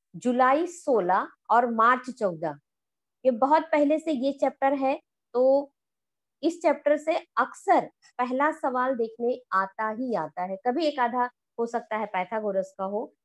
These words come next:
लेकिन पहला सवाल यही होता है। तो मार्च, जुलाई और मार्च चौदह में यही सवाल same पूछा गया है। दूसरा सवाल, आकृति में रेख बीई लंब, ये आकृति आप देखोगे, अक्सर board का paper अगर आप देखोगे तो इस type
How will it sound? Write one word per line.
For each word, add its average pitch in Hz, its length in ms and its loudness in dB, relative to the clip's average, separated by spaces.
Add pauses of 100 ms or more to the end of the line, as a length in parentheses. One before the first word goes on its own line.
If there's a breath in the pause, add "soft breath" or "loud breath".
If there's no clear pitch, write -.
लेकिन 202 220 -4
पहला 220 440 -2
सवाल 180 580 -4
यही 185 280 -6
होता 156 260 -6
है। 156 40 -6
तो 180 140 -12
मार्च, 202 240 -4 (120)
जुलाई 220 480 -2
और 208 260 -2 (260)
मार्च 185 220 -2 (180)
चौदह 185 300 -6
में 190 220 -8 (340)
यही 233 360 0
सवाल 196 460 -2
same 302 420 -2 (100)
पूछा 156 280 -6
गया 147 240 -4
है। 147 220 -10 (560)
दूसरा 302 280 0
सवाल, 311 300 0
आकृति 262 460 -2
में 277 120 4
रेख 254 260 4
बीई 226 520 -4
लंब, 151 240 -2 (400)
ये 277 280 0
आकृति 302 640 -2
आप 269 140 2
देखोगे, 220 460 -4
अक्सर 302 580 -2
board 262 300 4
का 254 140 -2
paper 220 300 -2
अगर 202 220 0
आप 196 120 -4
देखोगे 180 420 -10
तो - 120 -16
इस - 280 -14
type 180 220 -4